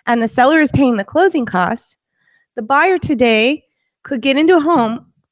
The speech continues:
with five point two five percent interest rate, no mortgage insurance, and zero down payment.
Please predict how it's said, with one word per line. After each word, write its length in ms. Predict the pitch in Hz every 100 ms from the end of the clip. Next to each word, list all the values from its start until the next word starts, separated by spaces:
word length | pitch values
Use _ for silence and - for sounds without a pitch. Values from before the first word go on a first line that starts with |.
| -
with 180 | 247 -
five 240 | 285 302 339
point 240 | 330 294
two 160 | - 294
five 320 | 254 226 226
percent 560 | - 247 - 208 185 -
interest 480 | 269 311 294 277 -
rate, 340 | 196 202 - _ _ - _
no 180 | 226 254
mortgage 380 | 359 285 240 208
insurance, 580 | 214 208 214 190 202 - - - -
and 180 | 220
zero 340 | 208 220 220 220
down 240 | 214 196
payment. 380 | 196 180 175 -